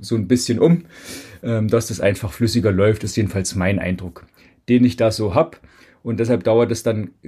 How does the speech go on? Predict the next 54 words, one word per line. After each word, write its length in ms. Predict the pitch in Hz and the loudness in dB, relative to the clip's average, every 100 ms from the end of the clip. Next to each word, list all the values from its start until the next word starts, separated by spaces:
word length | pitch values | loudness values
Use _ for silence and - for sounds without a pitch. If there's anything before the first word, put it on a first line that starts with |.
| 90 | -2
gar 180 | 110 120 | 2 2
nicht 160 | - | 0
lange. 260 | 120 143 131 | -2 0 0
Die 180 | 117 110 | -2 -4
zehn 220 | 135 127 | 2 4
Minuten 300 | 127 160 139 | 4 2 0
am 160 | 123 | -2
Tag 240 | 127 123 123 | 0 -2 -2
habe 140 | 107 | -6
ich 120 | 101 | -4
immer. 280 | 123 170 170 - - | -2 -2 -2 -6 -10
Also 220 | 120 120 | -6 -4
ist 200 | 117 - | -6 -4
kein 200 | 135 117 | -2 -2
Zeitproblem, 800 | - 135 143 151 127 143 151 135 _ _ _ | 0 0 0 -4 0 0 0 -4 _ _ _
sondern 240 | 113 110 | -4 0
wenn, 100 | 117 | 4
dann 140 | 123 104 | 4 2
ist 120 | 120 | -4
es 140 | 113 | -4
ein 80 | 110 | 0
Lustproblem, 1000 | 120 160 - - 127 120 139 139 123 - - - | 0 -2 -6 -8 -2 2 2 2 0 -4 -20 -6
das 200 | 131 131 | -4 -2
ich 140 | 131 | -2
dann 220 | 123 120 113 | 0 2 2
hab, 260 | 139 - _ _ _ _ _ | 0 -6 _ _ _ _ _
wenn 160 | 117 117 | 0 2
ich 500 | 117 107 - - - _ _ _ | 2 -2 -10 -18 -20 _ _ _
die 120 | 117 110 | -4 0
nächsten 340 | 123 - 127 | 0 0 -2
Folge 560 | - 117 123 117 110 - | 0 2 4 2 0 0
nicht 320 | 117 170 170 | 2 2 4
aufnehme. 680 | 147 147 147 143 139 143 139 - - - | 2 2 2 0 2 0 -4 -10 -20 -8
Und 160 | 104 | -4
noch 240 | 110 117 - | -2 -2 0
ist 100 | 170 | -2
es 100 | 139 | 0
nicht 140 | 156 | -2
so 160 | - 131 | 0 2
weit. 160 | 131 123 | 2 2
Ich 100 | 110 | 0
bin 200 | 117 123 | 0 0
wirklich 280 | 139 127 | -2 -2
auch 120 | 107 120 | -2 -4
froh, 240 | - 143 | -4 0
dass 160 | 131 123 | 2 0
ich 80 | |
die 80 | 123 | 0
letzten 280 | 120 123 127 | -2 -2 -6
zwei 200 | 123 113 | -2 -2
Tage 300 | 127 123 127 | 0 0 2
so 80 | 120 | 0
durchgehalten 680 | 117 143 - 135 127 127 131 | -2 -2 -2 0 0 2 0
hab 160 | 127 | 0